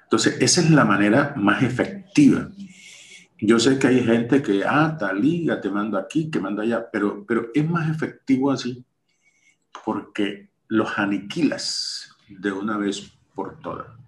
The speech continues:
Entonces, eh, las personas que están teniendo este problema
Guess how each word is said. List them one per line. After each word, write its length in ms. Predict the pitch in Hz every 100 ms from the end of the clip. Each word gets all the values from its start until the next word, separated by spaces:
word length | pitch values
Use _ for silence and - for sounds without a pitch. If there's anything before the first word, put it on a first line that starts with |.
| _ - - - - - - - - - _ _ _ _ -
Entonces, 720 | 104 110 110 - 147 139 -
eh, 380 | 95 90 87 - -
las 300 | 104 110 -
personas 460 | - - 117 151
que 100 | 127
están 340 | - 113 113 -
teniendo 500 | 117 117 113 120 107
este 200 | - -
problema 560 | - 107 90 107 123